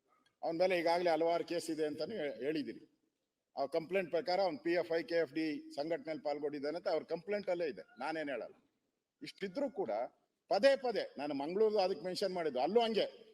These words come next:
ಕಂಪ್ಲೇಂಟ್ ಕೊಟ್ಟು ಬಿಟ್ಬಿಟ್ರಿ. ಆ ಲಾಸ್ಟ್ ಅಲ್ಲಿ ಕಂಪ್ಲೇಂಟ್ ಕೊಟ್ಟ ಮೇಲೆ ಕಂಪ್ಲೇಂಟ್ ಮಾಡ್ತಾ ಇದ್ದಾರೆ. ಇದು ಈ ಸರ್ಕಾರದ ನಡೆ ಏನಿದೆ,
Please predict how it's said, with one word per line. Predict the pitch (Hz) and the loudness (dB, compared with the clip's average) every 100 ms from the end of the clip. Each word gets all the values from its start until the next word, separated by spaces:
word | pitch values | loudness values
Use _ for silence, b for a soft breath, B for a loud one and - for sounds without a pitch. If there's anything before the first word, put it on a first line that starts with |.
| _ | _
ಕಂಪ್ಲೇಂಟ್ | 220 233 254 262 | -2 2 2 4
ಕೊಟ್ಟು | 240 269 247 | 4 6 4
ಬಿಟ್ಬಿಟ್ರಿ. | 233 208 226 160 - _ _ _ - 131 | 2 0 0 0 -4 _ _ _ -8 0
ಆ | 190 208 - 131 | 2 2 0 -2
ಲಾಸ್ಟ್ | 160 269 330 | 2 4 6
ಅಲ್ಲಿ | 285 | 4
ಕಂಪ್ಲೇಂಟ್ | 269 262 254 240 | 4 2 2 2
ಕೊಟ್ಟ | 240 202 | 0 0
ಮೇಲೆ | 247 302 | -2 -2
ಕಂಪ್ಲೇಂಟ್ | 254 202 165 135 | -4 -6 -6 -6
ಮಾಡ್ತಾ | 123 - 76 | -8 -12 -18
ಇದ್ದಾರೆ. | - _ _ _ _ _ _ _ _ _ _ _ _ - 226 | -20 _ _ _ _ _ _ _ _ _ _ _ _ -6 0
ಇದು | 330 320 | 2 4
ಈ | 262 | 2
ಸರ್ಕಾರದ | 190 180 214 233 233 226 202 | 2 2 4 4 4 4 2
ನಡೆ | 143 160 202 | 2 0 2
ಏನಿದೆ, | 185 160 107 113 131 - | 0 -2 -4 -4 -4 -8